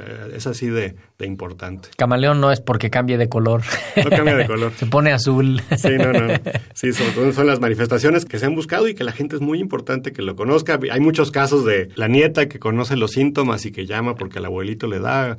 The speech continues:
Speaker 2: Es
Speaker 1: Sí.
Speaker 2: una cosa que debemos extender como cultura a nuestras familias.
Speaker 1: Y de preferencia un hospital más o menos grande. No en cualquier lado se hace esto que dices, ¿no?
Speaker 2: No en
Speaker 1: De
Speaker 2: cualquier lado se hace esto, pero afortunadamente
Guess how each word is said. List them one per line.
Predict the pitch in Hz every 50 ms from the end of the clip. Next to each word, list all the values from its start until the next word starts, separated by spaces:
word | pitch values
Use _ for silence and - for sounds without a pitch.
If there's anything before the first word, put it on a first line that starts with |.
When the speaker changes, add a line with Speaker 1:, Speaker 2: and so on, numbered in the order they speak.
| - -
Speaker 2:
Es | - -
Speaker 1:
Sí. | - -
Speaker 2:
una | 147 147 143
cosa | 151 135 143 135
que | - 120
debemos | 113 110 117 123 127 131 127 120 - -
extender | - 104 95 - - 107 104 110 113 117 113 -
como | - 104 95 95 90 90
cultura | - 98 98 92 117 113 120
a | 117
nuestras | 104 95 92 95 87 -
familias. | - 87 87 104 113 101 - - - -
Speaker 1:
Y | - 147 135 131
de | 123 135
preferencia | 113 139 131 - 143 147 156 143 -
un | 165
hospital | 147 131 120 131 123 117 139 135 131 131 127 127 123 117 110 110 - -
más | 127 120 110 110 117 110
o | 117 127
menos | 127 127 135 135
grande. | 143 165 165 156 131 110 101 95 - - - -
No | 131 131 123 127
en | 131 131
cualquier | - 123 113 120 131 120
lado | 127 127 123 120
se | 113 123
hace | 117 113 117 117 123
esto | 117 117 - 120 104
que | - 110
dices, | 107 113 113 - 107 92 - -
¿no? | 147
Speaker 2:
No | 180 185 160
en | 175
Speaker 1:
De | 175
Speaker 2:
cualquier | 226 208 208 214 196
lado | 196 208 190
se | 165 185
hace | 175 180 180
esto, | 175 175 190
pero | 190 143 123 120
afortunadamente | 113 139 135 131 127 147 147 160 185 208 208 202 190 185 185 185 185 196 196 196 190 190